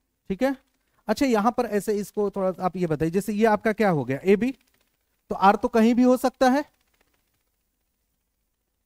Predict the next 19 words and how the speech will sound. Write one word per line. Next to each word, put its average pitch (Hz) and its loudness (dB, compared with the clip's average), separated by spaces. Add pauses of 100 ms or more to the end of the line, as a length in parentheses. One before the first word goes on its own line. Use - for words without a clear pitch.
(200)
लेकिन 240 -2 (140)
आर 233 6
का 269 -2
पॉइंट 240 0
जो 262 -4
निकालना 240 0
है 254 2
एबी 214 2
पर, 254 0
कहां 233 0
से 269 -4
निकालना 254 0
है, 320 -4 (920)
कहां 233 4
से 247 -4
निकालना 175 -2
है, 135 -10
ए 165 0
से। 110 -8